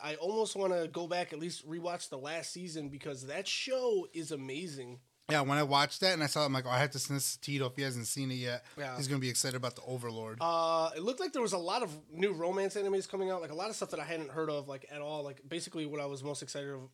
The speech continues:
Speaker 1: for, like, in that, the, in that thing that you had sent me was essentially, like,
Speaker 2: It was, like,
Speaker 1: Overlord.
Speaker 2: animes that were coming out this summer.
Speaker 1: Yeah. So there was that, uh, and then there was a few other things. I mean,
Speaker 2: Which
Speaker 1: I
Speaker 2: I, I thought that,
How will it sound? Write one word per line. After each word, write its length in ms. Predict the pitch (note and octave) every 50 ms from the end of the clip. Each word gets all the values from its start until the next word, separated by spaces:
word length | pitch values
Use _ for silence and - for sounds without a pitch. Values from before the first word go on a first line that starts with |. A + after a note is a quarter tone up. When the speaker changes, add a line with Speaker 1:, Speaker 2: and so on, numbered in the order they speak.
| _ _
Speaker 1:
for, 400 | - D3 C3+ C3+ C3 C3 C3 C3 -
like, 240 | C3 C3 B2+ B2+ - _
in 200 | - D3+ C#3+ C#3
that, 320 | C#3 C3+ C3 C3 A#2+ - C3
the, 100 | C3+ C3 _ _ _ _ -
in 100 | D3 C#3+
that 140 | C3+ B2 -
thing 120 | D3 C#3+
that 120 | C3+ C3 -
you 80 | C#3
had 80 | B2+ A#2+
sent 160 | - C3 B2+
me 100 | C3 B2
was 200 | B2 B2+ A#2+ C3 - _ _ _ _ _ _ _ _ _ _ _ _ _ _ _ _ _ - - - -
essentially, 600 | C#3+ - - E3+ E3 D#3 - D3+ C#3 C3+ C3 C3+
like, 180 | B2 B2+ B2+ F#3+
Speaker 2:
It 60 | F3
was, 140 | F#3 E3 F3+
like, 120 | E3+ C#3
Speaker 1:
Overlord. 220 | C3 D3 D3+ E3 F3 F3
Speaker 2:
animes 160 | F3+ F3+ E3
that 100 | E3 E3 -
were 80 | C3
coming 260 | B2+ - D3+ D3 D3
out 180 | D3 C#3 A#2 A2+
this 220 | B2 C3 B2 -
summer. 500 | - - - C3+ C3 B2+ A2+ F#2+ F#2 G2+ G#2+
Speaker 1:
Yeah. 320 | F3 D#3+ D3+ C#3 B2+ B2 - - - - - - _ _ _
So 500 | - - D3+ C#3 C#3 C3 C3 B2+ B2+ B2+ C3
there 120 | D3 D3+
was 220 | C#3+ C#3+ C3+ B2+ C#3
that, 320 | D#3 E3+ F3 F3 - - _ _ _ _ _ _ _ _ _ _ _ _ - - - -
uh, 320 | D3 D3 C#3+ C#3+ C#3 C#3 B2+
and 100 | C3 C#3
then 80 | D3 C#3+
there 100 | C#3+ C3+
was 140 | C3+ C3 C3
a 40 |
few 200 | C3 - D#3+ D#3+
other 100 | D3+ C#3
things. 240 | C3 C#3+ C#3+ C#3 C3 -
I 40 | -
mean, 160 | D#3+ E3+ D#3+
Speaker 2:
Which 140 | F3 F3+ D3+ - -
Speaker 1:
I 200 | D#3+ E3 G#3 A#3+ A3+ - - -
Speaker 2:
I, 120 | - F#3 A3+
I 40 |
thought 380 | A3+ - - C#4+ C4+ C4 C4 - -
that, 340 | G#3 F#3+ E3+ D#3 C#3+ -